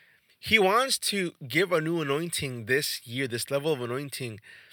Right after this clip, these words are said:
to his bride, to the people who are actually on this earth, his children. He wants to do this, but many people don't want to surrender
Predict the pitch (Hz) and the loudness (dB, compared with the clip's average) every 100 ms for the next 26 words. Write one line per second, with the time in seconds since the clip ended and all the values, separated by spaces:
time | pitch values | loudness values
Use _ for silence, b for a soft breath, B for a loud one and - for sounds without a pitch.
0 | B B _ - 165 143 127 98 113 165 | B B _ -4 -2 0 -2 -4 2 4
1 | 147 127 113 107 156 165 170 139 127 113 | 4 0 -6 -6 -6 -4 -4 0 2 2
2 | - - 123 113 104 B B B B - | 2 -4 -6 -8 -10 B B B B -4
3 | 147 151 143 - 165 131 123 - 180 185 | 0 2 2 4 2 0 -2 2 2 2
4 | 160 131 165 151 180 196 147 120 160 185 | 0 0 0 2 0 -2 -6 -6 -2 -2
5 | 139 139 110 143 190 - 196 170 151 143 | -2 -4 -4 -2 -2 -4 -8 -6 -4 -4
6 | 156 143 156 - 143 135 135 156 175 139 | -2 -4 -4 -2 -2 0 0 -2 -2 -4
7 | 110 104 | -4 -6